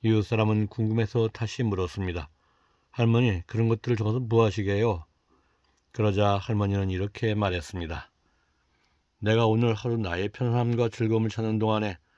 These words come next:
어디에서는 고통을 받는 사람들이 있다는 걸 생각하고 나 자신의 편안함을 위해, 위해 쓴 돈만큼 보육원이나 양로원에 보내기 위해서 이렇게 하나하나 기록한답니다."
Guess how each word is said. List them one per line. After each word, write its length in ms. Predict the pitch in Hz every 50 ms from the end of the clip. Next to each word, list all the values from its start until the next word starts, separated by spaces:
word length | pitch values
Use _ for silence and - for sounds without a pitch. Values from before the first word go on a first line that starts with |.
| _ _ _ _
어디에서는 600 | _ - 107 107 104 107 101 - 113 110 104 101
고통을 420 | - - 90 - - 110 113 113 110
받는 260 | 123 120 123 120 113
사람들이 380 | - 120 120 120 120 117 113
있다는 300 | 120 - - 120 113 113
걸 100 | 110 107
생각하고 580 | - - 104 95 90 - - 92 82 85 78 - _ _ _ _ _ _ _ _ _ _ _
나 140 | 123 120 113
자신의 440 | - - 98 87 107 120 123 123
편안함을 540 | 113 - - 120 120 120 120 120 117 117 113
위해, 200 | 113 113 117 123 - _ _ -
위해 240 | 120 117 120 117 110
쓴 240 | - - 123 117
돈만큼 640 | 107 113 113 107 107 107 104 101 - - 113 107 101 - _ _ _ _ _ _ _ _ -
보육원이나 600 | - 107 107 107 98 107 101 101 101 101 98 98
양로원에 500 | 95 90 90 95 95 98 101 107 113 113 110
보내기 420 | - - 107 104 107 107 107 117 110
위해서 400 | 107 107 110 104 - - 117 98
이렇게 360 | 92 98 107 104 - - 113
하나하나 520 | 101 - - 101 95 92 95 98 110 117
기록한답니다." 880 | 113 - - 113 107 - - 120 110 101 98 90 85 82 80 80 71 -